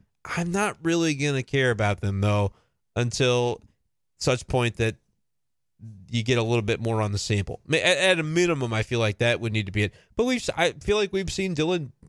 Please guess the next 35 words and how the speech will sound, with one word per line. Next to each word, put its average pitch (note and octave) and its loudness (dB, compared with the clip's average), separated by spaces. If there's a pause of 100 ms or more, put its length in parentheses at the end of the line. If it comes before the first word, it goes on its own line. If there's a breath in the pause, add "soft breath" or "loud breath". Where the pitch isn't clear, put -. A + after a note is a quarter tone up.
(160)
play C#3 2
really D#3+ 0
good F#3+ -4
center A2 0
field G#2+ -2
so A#2 -2
far. A2 2
And B2 0
even F3 0
Ricky E3+ 0
Horton, C#3+ 0 (480 soft breath)
I C3 2
can C3+ -4
recall C#3 2
him D#3+ 0
saying A#2+ 0
that A#2+ 0 (420)
to C3 4
his F3+ 2
eyes, C3+ 0 (300)
he D#3 -2 (100)
has D3 2
made D#3 0
great F#3 0
strides A3 0
in D3+ 0
center C3 2
field A2 -2
compared B2+ 0
to A#2 -4
last A#2+ 0
year, G2 -8
which F#2+ -10
I C3+ 2
didn't A#2 0